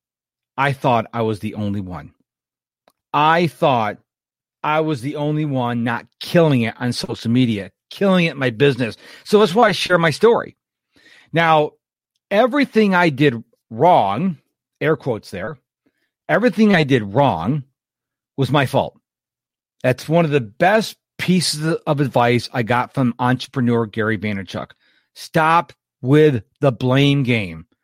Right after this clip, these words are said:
Take full, unbridled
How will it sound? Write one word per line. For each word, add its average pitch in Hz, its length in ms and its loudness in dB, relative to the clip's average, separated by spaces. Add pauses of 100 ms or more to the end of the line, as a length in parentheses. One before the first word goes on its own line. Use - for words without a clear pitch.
(400)
Take 127 280 -4
full, 208 920 0 (340)
unbridled 147 1040 0